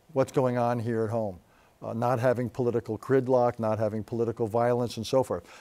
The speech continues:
So the first way I got to this is thinking that national security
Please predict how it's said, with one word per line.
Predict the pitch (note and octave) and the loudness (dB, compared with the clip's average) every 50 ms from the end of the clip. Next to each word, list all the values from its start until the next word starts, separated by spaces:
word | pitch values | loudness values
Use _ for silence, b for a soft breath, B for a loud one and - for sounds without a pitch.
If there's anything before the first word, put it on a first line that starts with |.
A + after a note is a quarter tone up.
| B B | B B
So | - - C#3 | -2 -2 -2
the | A2+ B2 | -2 -2
first | - - A3 A#3+ - - | 0 2 2 0 2 2
way | F#3 D3+ B2+ | 4 4 4
I | A2+ A2 | 4 4
got | A2+ G#2+ G2+ G2 - | 2 0 -2 -4 -6
to | - | -8
this | F2 F2+ A#2 - - - _ B B B B B B - - _ | -10 -8 -10 -12 -14 -18 _ B B B B B B -20 -10 _
is | C3+ B2+ - - | -4 -4 -4 -2
thinking | - D#3 C#3+ - D3 C#3+ C#3 | -2 -2 0 0 0 -2 0
that | C#3 C3+ C3 C3+ - | 2 0 0 0 0
national | D3+ D3 D#3 D#3+ D3+ - - D#3+ D3 | 0 2 2 2 2 0 -2 -2 -2
security | C3+ - - - - F3 F3 D#3+ C#3+ C#3 | -2 -4 -4 -2 0 2 2 2 2 0